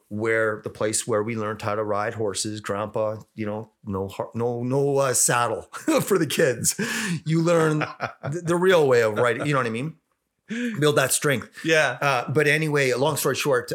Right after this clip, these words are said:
Speaker 1: um, yeah, we ended up writing a song with my dad before he passed, and we actually have recorded it, and, uh, we just haven't put it out yet.
Speaker 2: Wow.
Speaker 1: Yeah,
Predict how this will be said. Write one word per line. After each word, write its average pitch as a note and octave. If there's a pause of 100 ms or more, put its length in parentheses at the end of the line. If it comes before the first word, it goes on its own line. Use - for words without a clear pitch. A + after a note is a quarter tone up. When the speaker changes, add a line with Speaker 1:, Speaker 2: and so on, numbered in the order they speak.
Speaker 1:
um, G#2 (360)
yeah, D3
we B2+
ended A2+
up -
writing A2+
a A2+
song A#2
with G#2+
my A2
dad A2
before -
he A2
passed, - (160)
and G#2
we G#2
actually G2+
have F#2+
recorded C3+
it, E3+ (100)
and, G2+
uh, G2
we A2
just -
haven't A2
put G2+
it G#2
out -
yet. - (520)
Speaker 2:
Wow. A2+ (120)
Speaker 1:
Yeah, -